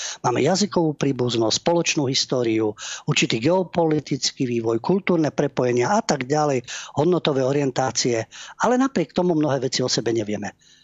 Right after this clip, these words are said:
A to je pekné, poznávame sa bližšie od nás, o našich susedoch, len keby sme poznávali aj sami seba. Lebo týchto umelcov vždy len láka čosi, čosi kdesi, čo je vonku, ale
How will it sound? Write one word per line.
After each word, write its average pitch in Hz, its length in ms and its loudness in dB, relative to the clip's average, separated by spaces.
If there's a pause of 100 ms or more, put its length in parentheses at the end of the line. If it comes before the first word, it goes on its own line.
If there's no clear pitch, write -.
(140)
A - 160 -2
to 190 80 4
je - 80 -2
pekné, 165 240 -2
poznávame 151 560 0
sa 143 160 0
bližšie 127 400 0
od 139 240 0
nás, 143 240 0 (240)
o 151 80 2
našich 147 240 0
susedoch, 147 480 0
len 151 160 0
keby 170 160 0
sme 170 240 0
poznávali 151 560 2
aj 127 160 0
sami 135 160 0
seba. 101 400 -2 (560)
Lebo 127 320 -2 (320)
týchto 185 320 2
umelcov 180 480 2
vždy 170 320 2
len - 0 -
láka 156 400 0
čosi, 156 400 0 (400)
čosi 170 320 0
kdesi, 151 400 0
čo 143 160 2
je 139 80 2
vonku, 147 400 0
ale 135 240 0